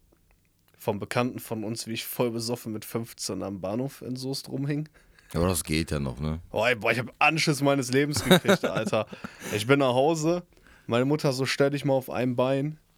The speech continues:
Speaker 1: Ich stell mich so auf ein Bein und kipp einfach um, ne? Ich komm gar nicht mehr, Alter. <laughs> Fertig, ne?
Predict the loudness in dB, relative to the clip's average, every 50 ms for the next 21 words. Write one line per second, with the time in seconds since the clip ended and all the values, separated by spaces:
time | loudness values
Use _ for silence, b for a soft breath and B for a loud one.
0 | _ _ -6 -4 -2 -2 -2 2 2 2 2 2 0 0 0 0 0 -2 -2 -2
1 | -2 0 0 -2 -2 -4 -4 -6 -6 -4 -2 -4 -4 -2 -4 -4 -4 -2 -4 -2
2 | -2 -2 -4 -4 4 4 4 4 8 6 6 6 6 4 2 2 2 6 4 4
3 | 8 8 6 6 8 6 6 6 4 _ 2 2 2 4 4 2 6 6 6 6
4 | 6 4 4 2 4 6 8 6 6 6 4 4 2 2 -2 4 4 4 4